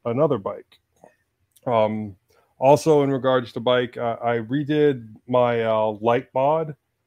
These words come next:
my, um, headlight mod that I have on my bike so that it would have a better seal and not let water into the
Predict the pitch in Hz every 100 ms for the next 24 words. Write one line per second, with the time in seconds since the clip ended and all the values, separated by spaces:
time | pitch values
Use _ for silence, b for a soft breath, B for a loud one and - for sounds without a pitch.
0 | _ 113 110 107 104 107 107 110 107 104
1 | 104 98 127 123 120 120 120 120 120 117
2 | 110 113 113 110 110 113 110 101 110 113
3 | 113 - 113 107 104 107 107 113 107 101
4 | 107 104 - 147 135 131 127 113 113 113
5 | 104 113 104 113 117 113 104 - 127 120
6 | 110 - 107 110 113 113